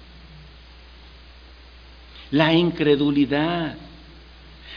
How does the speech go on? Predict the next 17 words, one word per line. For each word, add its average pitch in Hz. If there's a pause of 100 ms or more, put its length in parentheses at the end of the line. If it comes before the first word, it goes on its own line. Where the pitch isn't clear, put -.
(140)
la 139
desconfianza, 131 (2000)
la 151
falta 156
de 127
fe. 143 (1700)
En 170
los 165
profetas 165
encontramos 147
este 156
texto, 151
dice: 151 (100)
"Mas 147
ellos 175
fueron 165
rebeldes 170